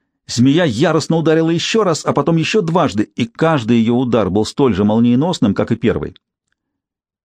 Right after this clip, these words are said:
Лишь после этого Вало опомнился, аспид же извернулся, и его отвратительное пухлое тело, извиваясь, исчезло за бревном. Наш знаток животных, казалось, не столько испугался, сколько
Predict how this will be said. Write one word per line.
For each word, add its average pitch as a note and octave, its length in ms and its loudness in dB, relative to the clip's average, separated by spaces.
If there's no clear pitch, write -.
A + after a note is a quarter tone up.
Лишь D3+ 200 0
после C#3+ 260 0
этого G2 220 0
Вало G2 280 2
опомнился, C#3+ 640 -2
аспид A#2+ 420 -2
же F#2 280 -2
извернулся, A#2 920 0
и G#2 80 -2
его B2 260 2
отвратительное A#2 760 -2
пухлое G#2 440 -2
тело, C3+ 300 0
извиваясь, G#2 680 -2
исчезло G#2+ 500 -2
за G#2 100 0
бревном. G#2+ 420 -2
Наш C#3+ 240 2
знаток D3 340 0
животных, C#3+ 360 0
казалось, A#2 480 -2
не A2+ 120 2
столько A#2+ 300 0
испугался, D3+ 560 0
сколько D#3+ 600 -2